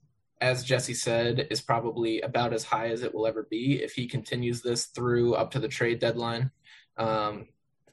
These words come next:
we were talking in the Birdland Tonight little group chat a little bit, and somebody brought up the Blake Snell trade as a comparison. Snell, a former Cy Young winner, had three years and, like,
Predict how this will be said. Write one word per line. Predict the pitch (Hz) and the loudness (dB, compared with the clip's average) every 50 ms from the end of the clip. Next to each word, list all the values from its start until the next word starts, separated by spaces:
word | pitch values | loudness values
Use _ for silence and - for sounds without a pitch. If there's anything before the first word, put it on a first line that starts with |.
| _ _ _ _ | _ _ _ _
we | 160 143 131 | 4 4 6
were | 123 120 | 6 4
talking | - 139 131 131 - 131 123 | 4 2 2 2 0 -2 -4
in | 120 117 | -2 -4
the | 113 | -2
Birdland | 113 120 120 117 120 120 117 117 | 0 0 0 2 0 0 -2 -2
Tonight | - - 117 117 117 117 113 - - _ _ | -4 -4 -2 -2 0 0 0 -2 -4 _ _
little | - 120 117 113 110 107 | -4 -2 0 2 0 0
group | - - 135 131 - - | -2 -2 0 0 0 0
chat | - - 113 110 113 | 0 0 2 2 2
a | 113 | 0
little | 113 113 113 | 0 0 -2
bit, | 123 120 117 113 110 - - - | -2 0 2 2 2 0 0 -2
and | 117 113 113 107 101 101 101 - | -2 -2 -2 -2 -4 -6 -6 0
somebody | - 135 131 127 123 | 2 4 6 6 4
brought | 120 123 117 117 | 4 4 4 2
up | 113 - - | 2 0 -2
the | 117 | -4
Blake | - 123 117 110 - | -2 0 0 0 0
Snell | - - 113 117 | -2 -2 -2 -2
trade | 127 - - 127 120 120 120 | -2 2 2 2 4 4 2
as | 117 113 | 0 -2
a | - | -2
comparison. | - 123 120 - 123 117 113 113 113 - 123 117 113 117 - - | -4 -6 -2 -2 0 0 0 -2 -2 -4 -6 -6 -6 -8 -8 -6
Snell, | - - - - 123 120 120 120 113 113 117 | -4 -4 0 2 4 6 8 8 10 8 8
a | - - - | 6 4 2
former | - 131 123 117 117 113 | 2 4 4 6 4 4
Cy | - - 117 117 | 4 4 4 6
Young | 113 127 143 147 143 | 6 6 6 8 8
winner, | 147 147 143 139 139 135 135 139 139 - - _ - - - _ _ | 8 8 8 8 8 8 8 6 4 2 -4 _ -20 -20 -20 _ _
had | - 113 113 - - | 0 0 0 0 -4
three | - - 135 135 131 | -4 2 4 4 4
years | 123 123 123 123 120 120 123 123 123 120 120 | 6 4 2 2 2 0 0 -2 -2 -4 -6
and, | 120 113 113 | -6 -4 -4
like, | 110 104 101 92 - - | -2 -2 -2 -2 -4 -8